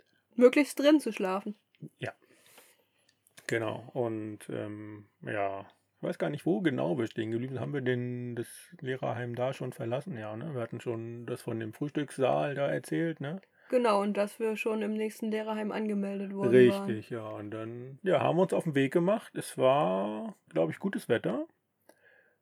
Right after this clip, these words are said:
Speaker 1: Ja.
Speaker 2: Es ging zuerst, glaub ich, ein ganz gutes Stück bergab. Und ja, dann war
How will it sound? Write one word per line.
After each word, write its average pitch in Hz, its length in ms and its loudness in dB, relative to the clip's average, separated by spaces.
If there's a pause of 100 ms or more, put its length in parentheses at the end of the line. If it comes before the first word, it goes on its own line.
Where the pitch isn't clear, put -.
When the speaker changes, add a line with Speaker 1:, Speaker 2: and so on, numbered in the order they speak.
(280)
Speaker 1:
Ja. 208 260 -2 (160)
Speaker 2:
Es - 120 -20
ging 165 600 -2 (160)
zuerst, 156 600 -2
glaub 165 260 6
ich, 151 100 -6
ein 156 100 -4
ganz 151 200 -6
gutes 156 220 -2
Stück - 240 -6
bergab. 147 420 0 (800)
Und 143 840 -6 (100)
ja, 113 180 2
dann 107 160 0
war 156 440 -2